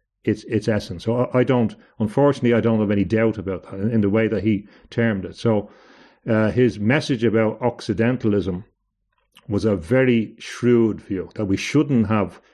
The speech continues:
given and we shouldn't give away the Western tradition in, in magic, in spirituality, in mysticism, the one that was the Judeo-Christian, Greco-Roman, uh, a-, and informed by Persian, uh,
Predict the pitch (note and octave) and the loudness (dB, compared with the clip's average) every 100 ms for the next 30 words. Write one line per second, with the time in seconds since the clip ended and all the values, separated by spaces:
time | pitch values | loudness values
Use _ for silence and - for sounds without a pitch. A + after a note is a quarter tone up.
0 | _ _ - B2+ A2+ G2+ G#2 G2+ G2+ - | _ _ -4 0 0 -2 -2 -4 -2 0
1 | D#3+ D3 G#2 A#2 G#2+ G#2 G2+ G#2+ G2+ G#2+ | 0 2 0 0 2 0 0 0 0 -2
2 | - G#2 G2 G2 G2 - - _ _ - | -4 -6 -6 -2 -4 -4 -14 _ _ -20
3 | - - A2+ G2+ G2 A2 A#2+ F3+ G#2 F#2 | -20 -4 -2 0 -2 -6 -10 -4 -2 0
4 | G2 A2 A#2+ G2+ B2 - - _ _ - | 2 2 2 0 -2 -2 -16 _ _ -18
5 | F2+ - A#2 G#2+ G2 G#2+ A2+ A#2+ A2 A#2+ | -16 -6 -2 0 0 0 2 2 2 0
6 | A2+ A2+ F#2 F2 F#2+ A#2 - A#2 - G2+ | 0 -2 -8 -4 0 -2 0 -2 -2 -4
7 | A#2 A#2 - - - G2 G2 A#2 B2 G#2+ | -4 -6 -10 -20 -4 0 2 4 4 2
8 | G#2+ G#2 G#2+ G2 A2 F2 G#2 A#2+ A2+ G#2+ | 0 -2 -2 -2 -2 -2 0 2 2 2
9 | G#2 G2+ - - - A2+ - - G#2 G2 | 0 -4 -8 -6 -2 -2 -4 -6 -4 -4
10 | F2 A2 - G#2 G2+ G#2+ G#2+ G2+ G2 G2 | -2 -2 0 0 2 2 2 0 0 -2
11 | F#2+ - - G2 F#2+ F#2+ - A2+ A2+ A2+ | -6 -18 -12 -4 -2 -2 -4 -4 -2 0
12 | A#2 G#2+ G2 G2 - A#2+ A2+ G2+ G2 F2+ | 0 0 -2 -6 -2 0 2 0 -2 -4
13 | - A2+ A2 G#2+ F#2+ G2 G2 G#2 G2 G2 | -2 0 2 0 -2 -4 -4 -2 -2 -4